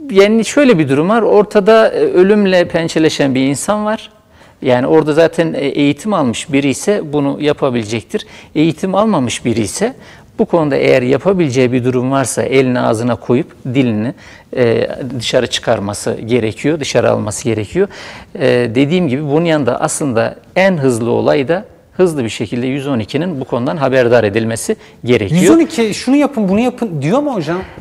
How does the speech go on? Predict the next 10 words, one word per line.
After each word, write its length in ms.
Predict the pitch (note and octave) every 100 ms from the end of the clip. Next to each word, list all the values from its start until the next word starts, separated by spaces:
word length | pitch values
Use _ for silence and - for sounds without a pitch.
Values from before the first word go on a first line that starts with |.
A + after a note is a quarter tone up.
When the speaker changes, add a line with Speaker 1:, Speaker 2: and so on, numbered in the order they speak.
| - -
Speaker 1:
E, 120 | A#3
şöyle 480 | - D#4 D#4+ G3+ C#3
diyor, 280 | D3+ B3 -
eğer, 300 | G#3 A#3 A#3 -
e, 80 | F#3+ F3+ F#3 F3+ F3+ D3+ D3+ D3+ D3 D3 C#3+ C3 B2
yani 600 | D#3+ F3+ F#3 F#3 C#3+ D3
siz, 500 | - - A3+ G#3 - - B2
e, 180 | C3 C3 C3 C#3
bu 60 | G#3
konuda 420 | G3+ F3+ D#3